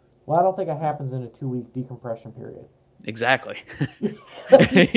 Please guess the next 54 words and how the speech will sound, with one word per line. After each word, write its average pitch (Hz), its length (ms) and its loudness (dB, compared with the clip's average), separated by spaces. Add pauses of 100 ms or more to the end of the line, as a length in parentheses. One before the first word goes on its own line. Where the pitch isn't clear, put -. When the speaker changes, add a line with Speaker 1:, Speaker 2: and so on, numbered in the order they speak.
(180)
Speaker 2:
That's - 200 4
right. 143 260 2
Speaker 1:
'Cause 214 180 0
that's 220 340 2
what 196 100 10
I 190 60 12
got 185 160 10
back 175 160 10
from 165 120 -2
both 160 220 -2
my 165 140 6
deployments. 143 460 -4
"Oh, 214 100 -4
congratulations, 175 720 -2
you're 165 80 -8
back. 156 260 -2
Do 156 80 -8
this 147 140 -10
paperwork 139 460 -6
and 127 140 -8
process 139 360 -4
back 123 280 -6
to 135 40 -8
the 123 60 -10
unit," 123 280 -10
whatever, 113 440 -8 (280)
you 127 120 -8
know, 117 160 -6
a - 20 -6
day 120 300 -10
or 123 100 -10
so. 117 460 -6 (280)
And 151 80 -8
they're 175 100 0
like, 131 100 0
Speaker 2:
Right. - 120 -6
Speaker 1:
"Okay, 196 100 -4
go 190 100 -4
take 185 180 -8
two 202 120 -8
weeks 165 200 -6
off." 127 280 -2 (680)
Which 180 220 2
for 170 160 -2
me, 190 260 4
like, 135 220 -2
especially 131 520 -6
my - 60 -8
first 165 200 -10
deployment, 117 400 -10 (640)
you 131 100 -8
know, 113 260 -8 (280)
I 135 80 -10
was, 156 220 -6